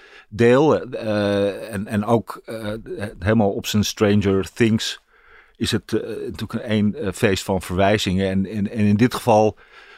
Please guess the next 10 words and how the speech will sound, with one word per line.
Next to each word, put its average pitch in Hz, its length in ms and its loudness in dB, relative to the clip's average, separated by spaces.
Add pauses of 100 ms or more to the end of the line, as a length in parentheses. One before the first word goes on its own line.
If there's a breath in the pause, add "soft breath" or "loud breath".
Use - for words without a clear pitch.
(200 loud breath)
eh, 101 140 -2
zitten 98 280 0
ze 98 100 -4
toch 107 180 -2
meer 110 240 6
op 95 160 -2
die, 98 440 2
eh, 95 60 -4 (120)
tiener-slasher, 90 1300 0
eh, 87 200 -8